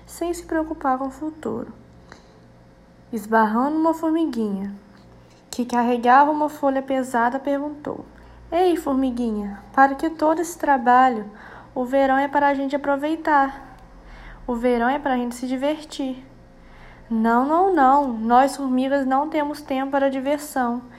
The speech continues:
É preciso trabalhar agora para guardar comida para o inverno." Durante o verão, a cigarra continuou se divertindo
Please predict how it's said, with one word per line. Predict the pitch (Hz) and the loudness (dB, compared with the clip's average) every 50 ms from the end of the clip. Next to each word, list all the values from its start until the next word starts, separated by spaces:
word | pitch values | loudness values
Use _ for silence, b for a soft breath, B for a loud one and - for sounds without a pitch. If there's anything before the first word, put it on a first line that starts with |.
| B B B B B B | B B B B B B
É | - - 226 | -6 -6 -6
preciso | 226 226 226 240 233 233 - - 262 262 254 285 | -4 -4 -4 -4 -4 -4 -6 -6 -6 -4 -4 -6
trabalhar | 277 - - 254 247 240 254 247 240 233 226 226 | -4 0 2 2 4 4 2 2 2 2 0 0
agora | 226 226 220 220 214 214 214 226 240 262 285 277 - | 0 0 -2 -4 -4 -4 -2 -2 -2 -4 -4 0 4
para | 269 254 254 | 6 6 6
guardar | 254 254 254 254 247 240 240 | 6 6 6 4 4 2 0
comida | 240 - 277 277 262 247 240 254 247 277 | 0 -2 -6 -4 -4 -4 -6 -4 -4 -4
para | 269 277 294 277 277 294 | -2 0 2 2 2 2
o | |
inverno." | 311 330 320 269 262 240 233 226 226 214 202 214 214 214 - - - B B B B B B B B B B B B B B - | 0 -4 -4 -2 -2 -2 -2 -2 -4 -6 -8 -10 -16 -18 -18 -20 -20 B B B B B B B B B B B B B B -12
Durante | 240 226 254 254 247 254 277 311 320 320 | -4 0 2 2 2 2 2 0 0 -2
o | 294 | -2
verão, | 262 262 254 233 214 196 196 202 214 208 - | 0 2 2 2 2 2 2 0 -2 -4 -4
a | - - | -4 -4
cigarra | 196 202 - 254 233 220 240 233 233 240 262 254 | -4 -4 -6 -6 -4 -2 0 2 2 2 2 2
continuou | 254 262 262 254 - 277 285 294 285 254 240 247 262 | 0 -2 -4 -4 -6 -8 -4 -2 0 2 2 2 0
se | 254 254 277 | 0 -4 -6
divertindo | 247 254 240 233 240 233 226 - - - - 226 220 220 226 240 262 | -6 -4 -4 -2 -4 -4 -6 -8 -14 -10 -6 -4 -4 -4 -4 -4 -6